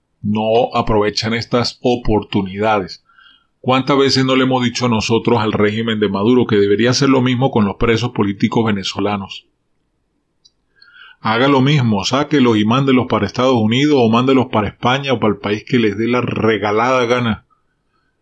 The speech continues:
Pero denles la oportunidad de que ellos puedan comenzar una vida afuera, que ellos puedan reunirse con su familia fuera del país. Dejen de,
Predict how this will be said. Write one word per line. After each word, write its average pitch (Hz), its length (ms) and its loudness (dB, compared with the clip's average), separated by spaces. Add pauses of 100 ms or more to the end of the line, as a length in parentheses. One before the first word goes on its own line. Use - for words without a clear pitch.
(140)
Pero 104 240 2
denles 107 280 4
la 123 80 2
oportunidad 104 720 0
de 110 120 0
que 104 100 -4
ellos 101 200 -2
puedan 113 220 0
comenzar 101 480 -2
una 107 180 -2
vida 107 280 0
afuera, 117 500 0 (720)
que 101 120 -6
ellos 104 220 -2
puedan 113 360 0
reunirse 101 480 -2
con 107 160 0
su 104 160 -4
familia 107 500 -2
fuera 117 320 2
del 101 160 2
país. 101 680 -8 (2000)
Dejen 117 540 -2
de, 98 320 0